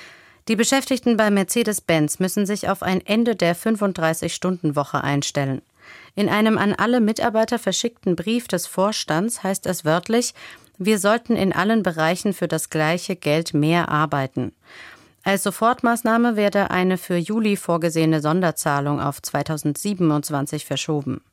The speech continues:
Mercedes hat seit längerem mit Rückschlägen zu kämpfen. Im ersten Quartal dieses Jahres sank das Konzernergebnis um siebzehn Komma zwei Prozent.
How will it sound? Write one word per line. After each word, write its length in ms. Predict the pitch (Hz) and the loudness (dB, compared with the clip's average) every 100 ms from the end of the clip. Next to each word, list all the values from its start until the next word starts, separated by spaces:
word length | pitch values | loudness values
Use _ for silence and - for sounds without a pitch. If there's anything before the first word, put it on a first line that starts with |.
| _ - - - - | _ -20 -20 -20 -6
Mercedes 480 | 185 190 226 233 262 | -2 0 2 2 2
hat 140 | 247 | 0
seit 200 | 240 202 | 0 0
längerem 500 | 175 175 190 165 165 | 2 2 2 2 2
mit 180 | 165 160 | 2 0
Rückschlägen 580 | 170 - - 160 156 156 | -4 -4 -4 -2 0 -2
zu 140 | - | -2
kämpfen. 540 | 156 160 156 - 151 147 - - - | -4 -2 -2 0 0 0 -6 -20 -6
Im 100 | 143 | -4
ersten 380 | 135 180 - 175 | 0 0 -2 -4
Quartal 540 | - 151 - 170 180 | -2 -4 -2 0 0
dieses 400 | 180 175 160 - | 0 -4 -4 -4
Jahres 420 | 160 156 180 202 - | -2 0 -2 -2 -2
sank 260 | 196 208 | -2 -2
das 220 | - 180 - | -4 -4 -2
Konzernergebnis 1000 | 165 - 185 190 175 170 165 - 160 - | -4 0 0 0 -2 -2 -4 -4 -4 0
um 160 | 160 | -2
siebzehn 540 | 165 208 - - 175 170 | -2 -8 -6 -2 -2 0
Komma 320 | 165 156 147 | -2 -2 -2
zwei 240 | - 147 | -2 -4
Prozent. 600 | - 156 - 170 156 - | -2 -6 -2 0 0 -2